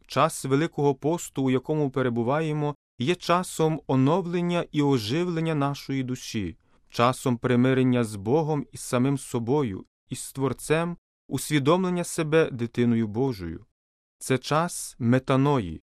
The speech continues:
з грецької мови у перекладі означає переміни або покаяння,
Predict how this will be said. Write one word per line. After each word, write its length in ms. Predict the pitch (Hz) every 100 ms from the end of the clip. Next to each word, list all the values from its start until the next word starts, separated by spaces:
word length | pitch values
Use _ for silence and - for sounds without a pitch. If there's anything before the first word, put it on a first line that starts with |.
| _ -
з 120 | 101
грецької 580 | 107 151 - - 143 139
мови 400 | 127 147 165 156
у 160 | -
перекладі 720 | - 131 147 - 147 139 147 -
означає 580 | 139 123 127 - 147 135
переміни 720 | - 131 123 117 151 123 90 -
або 220 | 117 127
покаяння, 800 | - 127 123 113 131 123 90 82